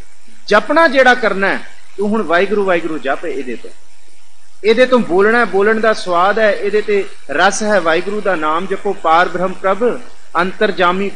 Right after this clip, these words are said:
ਪ੍ਰਭੂ ਦਾ ਹੀ ਜਾਪ ਕਰੀਏ। ਜਿਨ ਸੇਵਿਆ ਤਿਨ ਹੀ ਸੁਖ ਪਾਇਆ, ਸੋ ਜਨਮ ਨਾ ਜੂਐ ਹਾਰੀ ਜੀਓ।"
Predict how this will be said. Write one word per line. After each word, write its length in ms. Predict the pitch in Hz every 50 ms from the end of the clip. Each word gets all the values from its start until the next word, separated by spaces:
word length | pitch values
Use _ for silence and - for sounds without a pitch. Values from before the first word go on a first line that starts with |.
| - -
ਪ੍ਰਭੂ 380 | 185 180 175 202 233 285 294
ਦਾ 100 | - 285
ਹੀ 180 | 269 247 247 226
ਜਾਪ 380 | - 202 185 180 180 - - -
ਕਰੀਏ। 420 | 196 180 185 185 185 185 170 135 - - - - - - -
ਜਿਨ 200 | 170 185 190 185
ਸੇਵਿਆ 480 | 185 - 180 170 165 165 175 180 175
ਤਿਨ 220 | 175 - 175 165 165
ਹੀ 240 | 151 147 175 180
ਸੁਖ 220 | 165 - - 160 - - -
ਪਾਇਆ, 600 | 143 143 147 151 160 170 185 208 233 233 196 123 - - - - - - -
ਸੋ 260 | - - 165 160 147
ਜਨਮ 400 | - 120 135 147 156 160 165 160
ਨਾ 460 | 151 151 165 202 240 262 226 160 120 - - - - - - - - - - - -
ਜੂਐ 500 | 139 143 151 160 175 170 175 170 143 117 104 - - - - - - - - - - - - - - - - - -
ਹਾਰੀ 280 | - - 135 143 151 139
ਜੀਓ।" 340 | 120 123 120 113 110 107